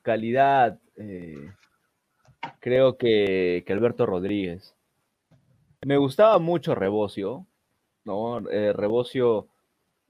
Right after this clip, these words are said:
jugó en Alemania un buen tiempo y, y a pesar de no ser muy alto, eh, como se diría en el argot futbolístico, ¿no? La,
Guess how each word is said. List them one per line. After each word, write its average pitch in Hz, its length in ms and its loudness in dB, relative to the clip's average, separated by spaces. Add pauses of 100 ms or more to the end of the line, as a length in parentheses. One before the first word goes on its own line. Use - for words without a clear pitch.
(200)
jugó 117 520 4
en 104 120 0
Alemania 113 600 -4
un 110 240 -10
buen 101 160 -12
tiempo 110 520 -6
y, 85 480 -10 (760)
y 110 60 -6
a - 40 -4
pesar 151 260 -2
de 143 60 0
no 135 100 -4
ser 127 200 -10
muy 123 200 -4
alto, 120 560 -2 (220)
eh, 92 380 -20 (160)
como 107 240 -8
se - 120 -8
diría 127 220 2
en 127 100 0
el 107 100 0
argot 110 340 0
futbolístico, 107 560 -4
¿no? 101 100 -8
La, 104 260 -2